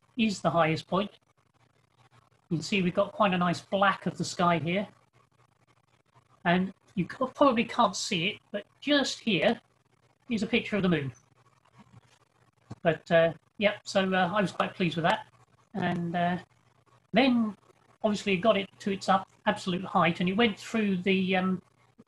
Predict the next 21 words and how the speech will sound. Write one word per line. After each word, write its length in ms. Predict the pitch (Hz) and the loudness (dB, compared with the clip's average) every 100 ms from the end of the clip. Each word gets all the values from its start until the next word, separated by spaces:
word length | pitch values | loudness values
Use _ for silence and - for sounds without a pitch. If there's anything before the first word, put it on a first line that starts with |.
| - | -6
the 80 | 214 | -2
jet 260 | 214 202 - | -2 -2 -6
stream, 400 | - 156 165 190 _ _ _ _ _ _ - | -4 -2 -2 -4 _ _ _ _ _ _ -2
and 120 | 180 | 0
he 60 | 185 | 4
did 160 | 214 | 4
a 80 | 190 | 4
rather 340 | 254 240 185 | 6 6 6
nice 320 | 175 196 185 - | 4 2 0 0
little 220 | 180 170 | 0 0
s-, 280 | - - - _ _ | -2 -8 -10 _ _
pirouette 480 | 226 190 170 165 - - | 0 4 4 4 0 0
inside 460 | 185 180 180 170 | 2 2 2 2
the 80 | 160 | 0
jet 300 | 180 170 - | 0 -2 -2
stream. 340 | - 160 180 - _ _ _ _ _ _ _ _ _ _ _ _ | -8 -6 -6 -8 _ _ _ _ _ _ _ _ _ _ _ _
The, 340 | 190 180 180 175 | 2 2 2 2
uh, 240 | 175 175 165 | 2 0 -4
green 400 | - 233 247 220 | 0 4 4 4
lines 580 | 185 170 185 196 185 - - | 4 6 6 2 0 -6 -2
are 380 | 185 180 170 175 | 4 6 6 2